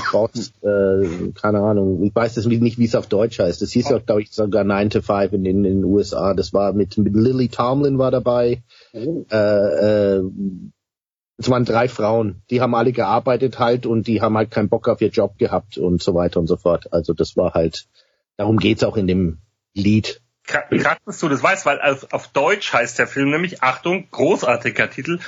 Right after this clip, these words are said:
Speaker 2: Warum eigentlich bringen wir den Chef nicht um?
Speaker 1: Ja, genau, irgendwas mit Chef. Ja.
Speaker 2: Ja.
Speaker 1: Das ist typisch, das ist dieser typische, weil der halt ein amerikanischer Film heißt dann einfach,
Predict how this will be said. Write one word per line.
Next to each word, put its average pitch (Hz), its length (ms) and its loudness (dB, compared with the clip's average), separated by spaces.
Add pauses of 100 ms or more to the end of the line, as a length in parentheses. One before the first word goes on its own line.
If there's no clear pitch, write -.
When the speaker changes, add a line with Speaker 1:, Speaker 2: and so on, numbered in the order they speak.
(300)
Speaker 2:
Warum 147 440 0
eigentlich 127 720 -2
bringen 123 380 0
wir 135 100 4
den 156 160 -2
Chef 208 300 -2
nicht - 240 -2
um? 110 260 -2 (380)
Speaker 1:
Ja, 131 160 0
genau, 101 240 2
irgendwas 113 260 2
mit 120 180 0
Chef. - 380 -2 (340)
Ja. 85 160 0 (1600)
Speaker 2:
Ja. 135 160 2
Speaker 1:
Das 131 140 0
ist - 100 -20 (260)
typisch, 160 340 0
das 131 140 0
ist 131 140 0
dieser 135 240 2
typische, 139 560 0 (280)
weil 117 140 0
der 117 140 0
halt 127 180 2
ein 131 100 2
amerikanischer 123 840 2
Film 123 320 2
heißt 113 260 0
dann 113 140 2
einfach, 104 520 0